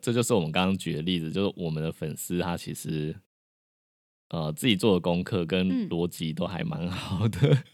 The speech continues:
Speaker 1: <laughs> 对啊，的确是
Speaker 2: 对，对。
Speaker 1: 他就没有，他没有主打他可以驱除其他的寄生虫嘛，像心丝虫，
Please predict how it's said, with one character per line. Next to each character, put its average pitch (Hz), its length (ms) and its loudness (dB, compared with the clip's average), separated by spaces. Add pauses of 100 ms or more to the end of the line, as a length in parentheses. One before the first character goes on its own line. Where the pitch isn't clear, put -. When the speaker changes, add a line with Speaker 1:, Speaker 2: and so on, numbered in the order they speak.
(200)
Speaker 1:
<laughs> - 380 -12
对 123 100 6
啊， 110 120 8
的 127 180 8
确 175 240 10
是 151 240 6
Speaker 2:
对， 139 220 10
对。 120 80 0 (120)
Speaker 1:
他 - 180 4
就 147 140 4
没 135 100 6
有， 98 140 4 (240)
他 143 140 2
没 143 60 2
有 110 120 6
主 92 160 -2
打 90 180 4
他 101 140 0
可 98 140 -2
以 80 320 -2 (440)
驱 101 220 -2
除 78 360 -2
其 - 220 -6
他 85 220 -4
的 82 140 -2
寄 90 160 -6
生 80 220 -4
虫 - 240 -8
嘛， - 120 -12
像 90 140 -2
心 90 160 -4
丝 165 160 -4
虫， - 240 -8